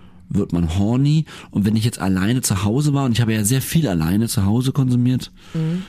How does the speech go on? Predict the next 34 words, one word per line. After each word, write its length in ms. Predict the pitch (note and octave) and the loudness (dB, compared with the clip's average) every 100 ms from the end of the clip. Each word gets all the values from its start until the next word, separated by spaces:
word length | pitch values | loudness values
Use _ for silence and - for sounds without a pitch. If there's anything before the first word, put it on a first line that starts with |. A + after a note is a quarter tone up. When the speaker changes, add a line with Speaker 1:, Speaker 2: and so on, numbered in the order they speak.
| - | -8
Speaker 1:
ich 80 | G#2+ | -4
jetzt 140 | - | -2
nicht, 240 | B2+ B2 - | -2 -2 -2
äh, 40 | |
unterwegs 800 | F#2+ D2+ - G2+ A2 F#2+ B2 - | -2 -2 -2 -2 0 2 0 -2
war 120 | A2+ | -2
im 120 | G#2 G#2 | 0 -2
Club 200 | - C3 | -2 -2
oder 100 | F#2 | 0
irgendwas, 360 | A#2 A#2 G#2+ | 0 0 -2
dann, 380 | - G#2 G#2 - - - | 0 0 2 0 -6 -12
dann 220 | - F2+ F#2 | -4 0 0
habe 220 | F2+ G2 | 0 -2
ich 220 | C2+ - | -2 -2
mir 320 | G2+ G2+ G2+ - - - - - - | 0 0 -2 -4 -12 -20 -16 -16 -8
zu 440 | - C3 D3+ D3 | -2 0 2 2
siebzig 500 | B2+ D#3+ - - C3+ | 0 -2 -2 -2 -2
Prozent, 520 | - B2 - A#2 A#2 | -2 -2 -2 -2 -2
achtzig 300 | - A#2+ - | -4 -6 -6
Prozent 480 | - G#2 - F#2+ F#2 - - - - - - - | -4 -4 -2 -2 -4 -8 -20 -20 -20 -20 -14 -4
direkt 260 | F2 - | -2 -2
ein 80 | F2+ | -4
Porno 340 | - - D2 B1+ | -4 -2 -2 -2
angemacht. 560 | - - - - - - | -6 -8 -10 -12 -14 -4
Speaker 2:
Ja. 340 | G3+ A3+ - - - - | -2 -2 -4 -10 -20 -8
Speaker 1:
Tatsächlich. 640 | - - - - - - - - | -6 -6 -8 -10 -16 -20 -16 -6
Ähm, 360 | D#2 F2 F2+ - - | -4 -2 -4 -6 -8
Speaker 2:
Ja, 160 | F#3 G#2+ | -2 2
Speaker 1:
nach 60 | |
Speaker 2:
weil 80 | D#3+ | 2
da 140 | E3 E3 | 2 2
Speaker 1:
dem 220 | A2+ G#2 | 0 2
Konsum, 580 | G#2 F#2+ C3 D#3+ E3+ A#2 | 0 0 2 2 2 4
Porno. 420 | C3 C#3 D#3 D#3+ | 4 4 0 0